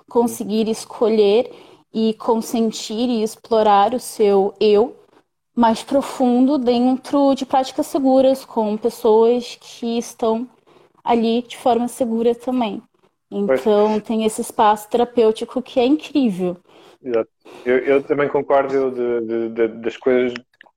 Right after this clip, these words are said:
Speaker 2: conheço, das pessoas que, que conheço que praticam e, e também da minha própria experiência, eh, percebi que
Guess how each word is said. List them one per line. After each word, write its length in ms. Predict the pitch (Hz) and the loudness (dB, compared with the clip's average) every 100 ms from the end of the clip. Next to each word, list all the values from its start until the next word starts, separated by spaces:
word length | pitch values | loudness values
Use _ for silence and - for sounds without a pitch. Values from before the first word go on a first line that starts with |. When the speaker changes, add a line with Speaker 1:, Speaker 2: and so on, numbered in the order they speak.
| - | -6
Speaker 2:
conheço, 380 | 127 127 123 | -2 -2 -2
das 120 | 123 - | -8 -8
pessoas 300 | - 113 - | -4 -4 -4
que, 220 | - 110 | -6 -6
que 100 | - _ | -6 _
conheço 240 | 113 113 113 - | -4 -4 -4 -12
que 60 | 110 | -18
praticam 540 | - 117 117 110 110 107 | -8 -6 -6 -4 -4 -2
e, 180 | 107 104 _ _ _ _ | -4 -6 _ _ _ _
e 60 | |
também 220 | 107 117 | -4 0
da 80 | 117 | 0
minha 160 | 117 113 | 0 0
própria 240 | 117 113 | -2 -2
experiência, 680 | 113 - 117 113 123 120 123 | -6 -2 -2 0 2 2 2
eh, 340 | 123 120 117 117 - _ _ | 0 2 4 2 -4 _ _
percebi 480 | - - 131 131 127 | -20 -10 -2 -2 -2
que 540 | - 131 131 131 131 | -2 2 2 2 -2